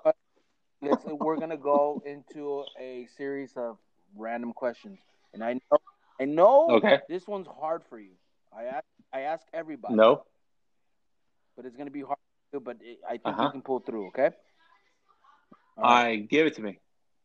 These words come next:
Speaker 1: Angels or Dodgers?
Speaker 2: Oh, come on, Eric.
Speaker 1: Uh,
Speaker 2: God damn it.
Speaker 1: I know it's tough, man,
Speaker 2: Eric,
Speaker 1: but you
Speaker 2: come
Speaker 1: gotta
Speaker 2: on.
Speaker 1: pick one,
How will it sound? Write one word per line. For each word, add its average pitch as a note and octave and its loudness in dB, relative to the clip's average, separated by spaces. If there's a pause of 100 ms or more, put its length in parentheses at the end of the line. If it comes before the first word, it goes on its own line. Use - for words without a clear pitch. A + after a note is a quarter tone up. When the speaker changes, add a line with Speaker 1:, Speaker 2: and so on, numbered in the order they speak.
(320)
Speaker 1:
Angels C#3+ -6
or C3+ -8
Dodgers? A2+ -2 (2250)
Speaker 2:
Oh, F3 6
come D3+ 2
on, A#2 -8
Eric. A#2 -8 (240)
Speaker 1:
Uh, C#3+ 0 (1120)
Speaker 2:
God D4 4 (140)
damn C4 0
it. D3+ -2
Speaker 1:
I B2+ -6
know - -2
it's - -8 (180)
tough, D#4+ 6
man, G3 -4
Speaker 2:
Eric, G3+ 0
Speaker 1:
but D4+ -12
you - -6
Speaker 2:
come F#3 -4
Speaker 1:
gotta F#3+ -4
Speaker 2:
on. G3+ -20
Speaker 1:
pick G3+ -10
one, B2 -12